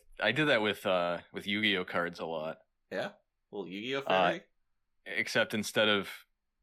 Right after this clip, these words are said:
Speaker 1: instead of going out for, like, walks around the neighborhood, I would, I would go to, like, the local mall and hide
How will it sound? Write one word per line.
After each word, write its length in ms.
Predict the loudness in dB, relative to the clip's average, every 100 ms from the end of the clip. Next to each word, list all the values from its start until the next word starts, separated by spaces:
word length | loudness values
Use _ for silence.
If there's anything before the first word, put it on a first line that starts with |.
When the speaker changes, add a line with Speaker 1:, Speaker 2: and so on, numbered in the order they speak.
| _ _ _ _ _ -8
Speaker 1:
instead 280 | -2 2 2
of 100 | 4
going 220 | 4 4
out 180 | 4 2
for, 60 | 0
like, 180 | 2
walks 300 | 2 2 2
around 140 | 0 0
the 60 |
neighborhood, 460 | 0 0 0 0 2
I 100 | 0
would, 180 | -2 -6 _ _ _ -4
I 100 | 0
would 100 | 2
go 80 | 2
to, 60 | 2
like, 100 | 2
the 100 | 2
local 300 | 2 0 0
mall 420 | 2 4 4 2
and 80 | 2
hide 340 | 0 0 -2